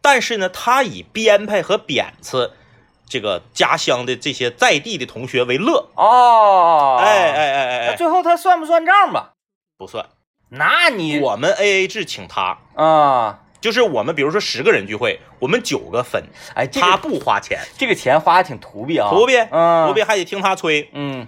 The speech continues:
Speaker 1: 后来这个聚会的人就一年比一年少，
Speaker 2: 嗯。
Speaker 1: 一年比一年少啊。他回来，他，他，你看，他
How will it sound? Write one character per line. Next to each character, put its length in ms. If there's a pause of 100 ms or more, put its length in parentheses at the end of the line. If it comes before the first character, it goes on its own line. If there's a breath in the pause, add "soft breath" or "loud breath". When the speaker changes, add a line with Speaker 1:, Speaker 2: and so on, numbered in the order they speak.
Speaker 1:
后 80
来 100
这 100
个 80
聚 140
会 180
的 60
人 200
就 140
一 160
年 220
比 160
一 60
年 200
少， 260 (140)
Speaker 2:
嗯。 300
Speaker 1:
一 120
年 200
比 140
一 40
年 180
少 160 (180)
啊。 160 (360 soft breath)
他 240
回 200
来， 140
他， 220 (120)
他， 180
你 120
看， 180
他 160